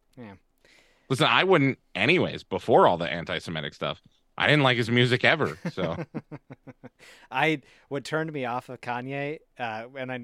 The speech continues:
Speaker 1: I never really liked him to before, but he, when he remixed that Daft Punk song, Harder, Better, Faster,
Speaker 2: <laughs>
Speaker 1: Stronger, I was
Speaker 2: Yeah.
Speaker 1: like, "You didn't, you didn't do a disservice to it," but no.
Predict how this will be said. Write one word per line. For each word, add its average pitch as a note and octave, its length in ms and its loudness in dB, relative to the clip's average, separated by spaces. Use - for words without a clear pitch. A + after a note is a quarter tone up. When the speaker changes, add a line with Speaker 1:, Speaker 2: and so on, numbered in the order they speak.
Speaker 1:
I A#2+ 80 -6
never B2 260 -8
really B2+ 200 -6
liked A#2 220 -8
him B2 100 -12
to A#2 80 -12
before, B2 480 -8
but C#3 120 -6
he, C3 80 -6
when B2+ 160 -8
he C3 120 -8
remixed C3+ 420 -8
that A2+ 180 -10
Daft A2 280 -10
Punk C3+ 220 -10
song, C#3 380 -8
Harder, A#2+ 300 -12
Better, A#2+ 180 -4
Faster, C3+ 280 0
Speaker 2:
<laughs> - 20 -6
Speaker 1:
Stronger, C#3+ 560 -2
I C#3+ 100 2
was E3+ 80 6
Speaker 2:
Yeah. F#3+ 60 6
Speaker 1:
like, E3 260 6
"You D#3+ 120 0
didn't, G3+ 280 2
you D#3+ 120 0
didn't F3 340 0
do F#3 160 0
a D#3 40 0
disservice C#3+ 800 -4
to A#3+ 240 -6
it," F#3 200 0
but F3 140 -6
no. C3+ 340 -6